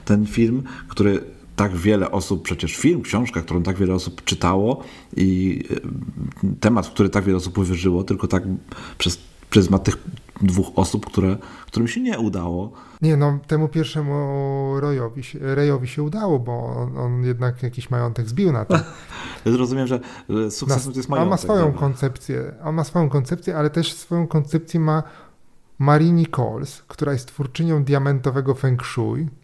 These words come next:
Speaker 2: I to jest, y, ja, ja podziwiam takich ludzi, bo ja bym też chciał tak, która łączy feng shui z fizyką kwantową,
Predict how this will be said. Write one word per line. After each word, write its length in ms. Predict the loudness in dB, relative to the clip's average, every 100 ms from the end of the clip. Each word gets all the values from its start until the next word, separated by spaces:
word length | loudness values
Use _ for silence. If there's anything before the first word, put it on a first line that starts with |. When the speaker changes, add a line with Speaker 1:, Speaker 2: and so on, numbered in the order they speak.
| -10
Speaker 2:
I 80 | -4
to 120 | 2
jest, 320 | 2 0 -6
y, 340 | -4 -2 -2 -2 -8 -6
ja, 160 | -4 -4 -4 -2
ja 100 | 0
podziwiam 460 | 2 4 6 4
takich 300 | 0 -6 -4
ludzi, 220 | -4 -4
bo 280 | -4 -4 -2
ja 140 | -2 0
bym 180 | 0
też 240 | 2 0 -2
chciał 260 | -4 -4
tak, 340 | -4 -4 -6 -10 -20 -20 -20 -20 -20
która 240 | -4 2 4
łączy 360 | 6 4 2
feng 300 | 0 2 0
shui 260 | 0 2 2
z 100 | 0
fizyką 380 | -4 0 0 0
kwantową, 720 | 2 0 2 0 -2 -2